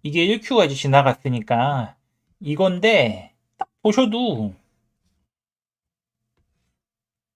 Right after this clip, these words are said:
예. 입주 물량이 급감하는 게 보이잖아요.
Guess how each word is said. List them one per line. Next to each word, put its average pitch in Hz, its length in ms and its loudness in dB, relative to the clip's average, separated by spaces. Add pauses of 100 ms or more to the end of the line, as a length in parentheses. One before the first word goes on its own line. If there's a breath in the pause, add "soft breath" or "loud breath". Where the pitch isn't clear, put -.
(120)
예. 120 340 -6 (1800)
입주 185 260 -4
물량이 240 340 0
급감하는 208 580 2
게 165 140 -4
보이잖아요. 139 800 0